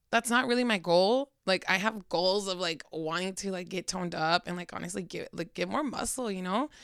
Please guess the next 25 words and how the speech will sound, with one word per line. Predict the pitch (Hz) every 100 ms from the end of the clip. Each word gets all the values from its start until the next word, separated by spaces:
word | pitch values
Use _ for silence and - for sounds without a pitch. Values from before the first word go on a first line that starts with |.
| - -
Ponerme | 202 196 190 214
más | 220 214
fuerte | - 180 180 - 180 180 170 - - - -
and | 202 185 175
obviously | - 175 202 226
get | - -
this | 202 180
body | 185 185
right | 185 185 196
because | 196 - 202 - - _ - - _ _ 254
I'm | 277 339 240
getting | 247 269
my | 269 269
mommy | 208 240 262
makeover. | 208 220 - 220 269 262 277 277 294 330 - 262 - - -
<laughs> | -
I'm | - 233
working | 254 330 392
towards | 330 294 214
that. | 196 220 - -
Y | 226
estamos | 208 202 277
llenando | 226 202
el | 240
puerquito, | - 175 170 -